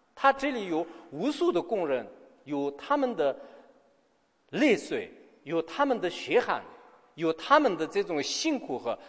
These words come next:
他们的努力。我们不管是吃的也好，穿的也好，我们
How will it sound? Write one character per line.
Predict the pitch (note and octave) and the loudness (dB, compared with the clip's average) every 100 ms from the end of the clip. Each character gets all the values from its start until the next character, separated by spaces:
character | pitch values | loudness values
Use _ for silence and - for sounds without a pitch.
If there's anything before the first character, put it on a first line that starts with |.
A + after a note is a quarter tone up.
| - | -12
他 | - E4 | 8 8
们 | D#4 C#3+ | 8 0
的 | |
努 | C#3 B2 B3+ | -2 0 0
力。 | D#3 G2 E2+ - - - _ _ _ | 0 -6 -14 -20 -20 -20 _ _ _
我 | C3 D3+ | -2 4
们 | G#3+ C4+ C4+ | 4 4 0
不 | |
管 | C#4 G#3 | 4 4
是 | E3 G#3+ | 2 -6
吃 | - - E4+ G#3+ | -12 -4 -2 -2
的 | A#2+ | -4
也 | G#2 G#2+ | -6 -8
好， | - B2 | -4 -6
穿 | B2 - - F3 A#3+ | -6 -4 4 4 4
的 | A#2+ | -2
也 | G2 A2 | -4 -10
好， | - F#2+ - - | -8 -8 -8 -20
我 | - C3 | 0 2
们 | C#3 A3 | 4 2